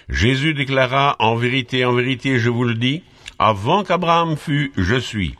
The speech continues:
Il aurait dû dire, « Avant qu'Abraham fût, j'étais. » Mais il utilisa son nom, « Je suis », afin de mettre ainsi l'accent sur son éternité. C'est la raison pour laquelle ces Juifs voulurent le lapider.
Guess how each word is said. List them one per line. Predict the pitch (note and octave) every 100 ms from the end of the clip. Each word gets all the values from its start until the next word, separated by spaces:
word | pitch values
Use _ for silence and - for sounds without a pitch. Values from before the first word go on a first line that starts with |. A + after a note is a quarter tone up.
| _ _ - - - -
Il | G2
aurait | G#2 G2
dû | F2+ F2+
dire, « | A#2+ E3 A2+ -
Avant | G#2 G2 D3+ C#3
qu'Abraham | A#2+ G2+ G2+ G2 F#2+
fût, | - D3 C#3+ - -
j'étais. » | D#2 G2 E3 D3+ A#2 D2+ - - - -
Mais | F2 F2+
il | B2 G3+
utilisa | F3+ E3+ D#3 F3
son | - D3+
nom, « | C#3+ C#3+ D3 -
Je | F#2 D#3+
suis », | D#3 A#2+ A#2+ B2+ _ - - -
afin | - - F3+
de | E3+
mettre | E3 D#3+ E3
ainsi | D3+ -
l'accent | D3 C3+ - D#3+
sur | D3 C#3 A#2
son | D#3 D#3+
éternité. | C#3+ B2+ B2 G2+ - D2 - _ - - - -
C'est | - E2+
la | G2+
raison | C3 B2 D#3+
pour | B2+ A#2+
laquelle | A2 - C#3+ C#3
ces | - A2+
Juifs | F#2+ D3+
voulurent | B2+ G2 A#2+ C#3+ B2
le | A2
lapider. | G#2+ A2+ G#2+ F2 E2 A#2+